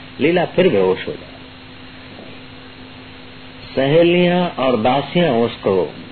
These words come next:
उसकी मूर्छा निवृत्त करे, उसकी लीला फिर पति का शव देखकर, क्योंकि जितना स्थूल में आक-, आसक्ति है, उतना उसके वियोग में दुख ज्यादा होगा, क्योंकि समझ नहीं है ना।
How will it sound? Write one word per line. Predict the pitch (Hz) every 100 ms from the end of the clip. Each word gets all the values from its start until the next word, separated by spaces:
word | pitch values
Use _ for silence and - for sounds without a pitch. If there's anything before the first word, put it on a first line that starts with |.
| - 120
उसकी | 123 151
मूर्छा | 120 139 147 - 170
निवृत्त | 139 127 123 110
करे, | 101 92 87 - - - - - - - -
उसकी | - 110
लीला | 113 127 110
फिर | 101 151 170 147
पति | 120 110 113
का | 113
शव | 104 123 104
देखकर, | 101 92 - - - - - - - - - - -
क्योंकि | 170 165 151
जितना | 117 127 151 185 190
स्थूल | 165 - - 151 147
में | 113 95 101 - - - - - 95
आक-, | 107 - 139 - - - - -
आसक्ति | 98 - 180 - - 123
है, | 104 -
उतना | 139 147 185 190
उसके | 160 160 -
वियोग | 156 123 127 147
में | 165 151
दुख | 151 156
ज्यादा | 180 165 170
होगा, | 113 - - - - - - - -
क्योंकि | 113 110
समझ | 120 139 160
नहीं | 190 233
है | 165
ना। | 113